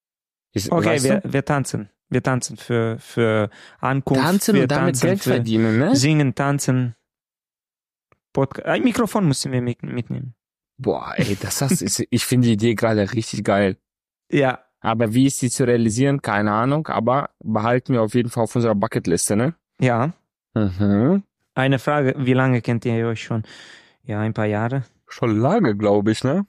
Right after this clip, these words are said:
Speaker 2: Macht ihr mal eine Tour? <clears throat> Ja, wir machen Tour im, äh, äh, nächstes Jahr.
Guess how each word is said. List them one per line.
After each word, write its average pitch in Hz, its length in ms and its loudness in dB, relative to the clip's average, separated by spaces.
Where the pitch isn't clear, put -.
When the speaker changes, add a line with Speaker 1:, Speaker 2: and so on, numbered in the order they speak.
Speaker 2:
Macht 123 300 -2
ihr 139 100 4
mal 131 160 4
eine 123 320 2
Tour? 156 400 4
<clears throat> - 340 -2
Ja, 117 240 2
wir 123 100 2
machen 117 300 0
Tour 127 300 0
im, 117 300 0
äh, 113 220 -2
äh, 135 200 2
nächstes 147 420 2
Jahr. 113 220 0